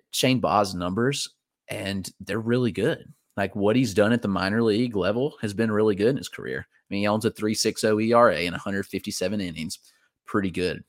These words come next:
right? So the strikeout rate, pretty good, nine point four per nine. Here's where my concern comes. His walk rate. His walk rate, four point six batters per nine. He hasn't kept a walk rate below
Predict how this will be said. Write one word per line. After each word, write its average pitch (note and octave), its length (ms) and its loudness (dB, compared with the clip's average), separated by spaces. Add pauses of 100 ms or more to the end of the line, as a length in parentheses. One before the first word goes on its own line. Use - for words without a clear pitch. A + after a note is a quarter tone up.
(100)
right? G2 260 -2 (320)
So G#2 360 0 (240)
the G#2+ 80 -8
strikeout G2 520 2
rate, A2 280 0 (420)
pretty C#3+ 200 0
good, F2 360 -4 (240)
nine G2 260 0
point G#2+ 240 -4
four F#2+ 220 -4
per G#2+ 160 -2
nine. F2+ 380 -4 (480)
Here's C#3+ 200 0
where C#3 80 2
my A#2 140 4
concern - 420 -10
comes. - 320 -14 (140)
His G2+ 140 -8
walk D#2+ 300 -4
rate. C2 260 -12 (440)
His - 100 -18
walk G2+ 280 4
rate, A2 300 4 (240)
four - 280 0
point A#2 260 2
six - 240 0
batters - 360 -4
per - 200 -10
nine. - 340 -12 (640)
He D#3+ 140 -2
hasn't F#3+ 320 2 (300)
kept C#3 260 -2
a - 20 2
walk F#2+ 320 2
rate G2 300 2 (280)
below F#2+ 680 2